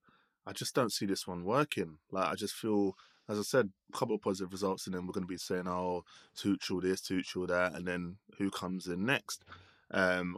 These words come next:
a lot of the players will be disappointed, I think, with that. Um, your Mason Mounts and maybe Tammy, uh, Tammy, you know, Tammy Abraham and whatnot. Um, the thing that went against Frank, I would say, he changed the squad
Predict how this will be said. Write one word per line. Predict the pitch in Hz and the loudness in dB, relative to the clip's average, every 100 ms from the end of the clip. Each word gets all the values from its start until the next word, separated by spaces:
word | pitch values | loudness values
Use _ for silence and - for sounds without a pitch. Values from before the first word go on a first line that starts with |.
| - | -2
a | 107 | 4
lot | 123 | 6
of | 151 | 4
the | |
players | 127 147 113 107 | 6 8 8 6
will | 113 | 0
be | 104 98 | 2 4
disappointed, | 95 - - 98 85 | 2 0 -2 -2 0
I | 87 | -4
think, | - 90 - | -4 -8 -6
with | 87 | -2
that. | 87 95 - _ _ _ | 0 0 -4 _ _ _
Um, | 92 90 85 85 85 _ _ | -4 0 0 -2 -6 _ _
your | 98 90 | -4 0
Mason | 87 - 90 85 | 0 0 -4 -2
Mounts | 85 82 85 82 - - | -2 -2 -4 -6 -10 -6
and | 82 82 80 80 - _ _ _ | -6 -4 -6 -8 -12 _ _ _
maybe | 90 90 90 | -6 -6 -4
Tammy, | - 92 87 - - | -4 -6 -6 -12 -16
uh, | - - | -16 -14
Tammy, | - 80 78 76 | -10 -8 -8 -10
you | |
know, | 78 90 120 - | -12 -12 -14 -6
Tammy | 107 90 85 | -2 -2 -2
Abraham | 87 87 87 87 87 87 | -2 -2 0 0 -2 -4
and | 85 85 | -8 -4
whatnot. | 87 80 90 87 _ - - - - - | -4 -4 -4 -6 _ -20 -20 -20 -20 -4
Um, | 90 90 90 95 | 0 2 0 -4
the | |
thing | 98 - 151 143 | -2 4 4 6
that | 131 110 | 4 4
went | 113 98 | 2 2
against | 101 107 104 | 0 -2 -2
Frank, | - 104 101 | 0 2 2
I | |
would | 101 104 | 0 0
say, | - 120 113 120 - - - - | 0 2 2 0 -4 -20 -20 -12
he | 110 | -6
changed | 104 127 123 107 | -2 0 0 0
the | |
squad | 104 - 113 92 | -4 0 2 2